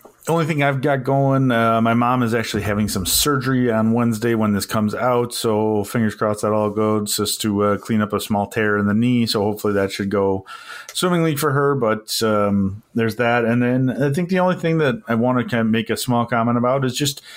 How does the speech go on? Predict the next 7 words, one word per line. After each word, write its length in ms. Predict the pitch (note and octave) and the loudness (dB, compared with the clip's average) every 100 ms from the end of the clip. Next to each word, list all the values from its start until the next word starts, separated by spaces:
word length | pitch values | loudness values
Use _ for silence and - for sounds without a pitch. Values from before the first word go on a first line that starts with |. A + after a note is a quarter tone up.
| - - - - - | -20 -20 -20 -12 -2
you 80 | |
know, 100 | D3+ | 0
there's 200 | C#3 C#3 | 2 0
been 120 | B2 D#3+ | 0 0
a 80 | |
lot 460 | B2+ G#2 G#2 B2+ - | 0 0 0 0 0
of 640 | A#2 A2+ A2 G2+ - - | 0 2 0 0 0 0